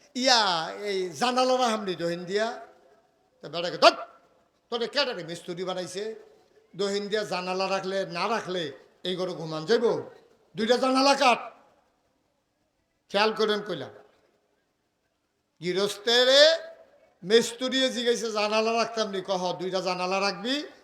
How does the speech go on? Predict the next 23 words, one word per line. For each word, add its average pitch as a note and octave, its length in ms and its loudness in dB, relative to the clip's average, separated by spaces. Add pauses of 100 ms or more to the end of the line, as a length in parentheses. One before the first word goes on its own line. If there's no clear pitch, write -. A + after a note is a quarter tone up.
(300)
না F#3 60 0
হইলে F#3+ 180 2
এই F#3 80 2
ঘরে F#3 200 -2
মানুষ E3+ 300 -6
থাকতে F3+ 360 -6
পারতো E3+ 280 -6
না E3 100 -6
গরমে।" D#3 460 -6 (540)
এবার E3+ 260 -4
আই E3 120 -2
দুইটা D3+ 260 -6
জানালা C#3 420 -8
রাখছে। - 400 -16 (920)
এই F#4 200 12
বাইতে E4+ 340 4
আরেক C#4+ 320 4
বেড়ায় D4 240 2
দহিন A#3 340 0
বিটাত A#3 240 -6
ঘর G3 160 -4
তুলতে A#3 360 -6
আছে, - 220 -6